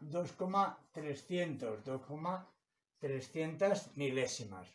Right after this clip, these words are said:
Eso lo entendemos perfectamente porque cuando en la vida cotidiana nosotros los decimales que más utilizamos son los de euro.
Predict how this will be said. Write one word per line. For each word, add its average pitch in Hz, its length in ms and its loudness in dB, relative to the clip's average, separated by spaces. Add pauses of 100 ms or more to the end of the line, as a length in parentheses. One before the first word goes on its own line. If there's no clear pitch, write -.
(960)
Eso 233 280 8
lo 240 100 8
entendemos 220 640 6
perfectamente 226 1200 6 (840)
porque 160 600 4
cuando 143 1400 2 (200)
en 139 680 -4
la 135 220 2
vida 175 360 6
cotidiana 185 840 4 (1040)
nosotros 139 920 0 (260)
los 135 440 0
decimales 143 580 4
que 180 140 2
más 175 280 2
utilizamos 196 760 4 (320)
son 196 540 0 (360)
los 139 440 2
de 117 320 4
euro. 147 460 2